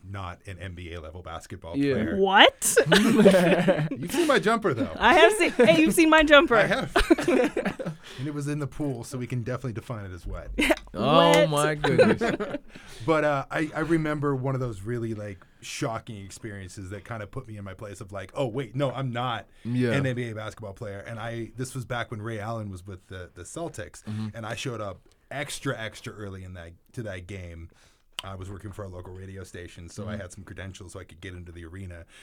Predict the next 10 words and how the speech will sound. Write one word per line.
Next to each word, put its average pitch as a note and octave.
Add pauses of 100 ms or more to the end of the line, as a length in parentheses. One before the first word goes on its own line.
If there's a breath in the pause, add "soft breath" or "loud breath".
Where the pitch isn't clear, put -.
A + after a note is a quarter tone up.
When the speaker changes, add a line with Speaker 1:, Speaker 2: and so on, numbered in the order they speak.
(140 soft breath)
Speaker 1:
because B2 (100)
Ray C#3+
Allen's B2
warm-up A#2+
routine G#2
apparently F#2+
was, F2
like, F2
a -
thing G2+